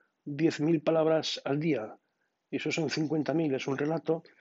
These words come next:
diez mil más o menos viene a ser un relato que se podía publicar en una revista en dos entregas, tres entregas, más o menos". Y sí, por ahí.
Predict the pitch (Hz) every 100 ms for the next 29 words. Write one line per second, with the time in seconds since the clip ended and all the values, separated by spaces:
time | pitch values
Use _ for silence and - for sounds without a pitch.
0 | _ _ 175 156 202 196 170 - 131 127
1 | 123 117 123 117 - 123 123 120 117 117
2 | 117 117 120 117 120 120 - 120 - -
3 | 123 135 135 131 135 131 123 123 123 -
4 | 131 120 123 - 113 113 131 113 113 135
5 | - 123 - 123 - - - - _ -
6 | 185 139 131 113 113 110 - _ _ _
7 | _ 180 175 170 165 165 165 - - -
8 | - 170 - - -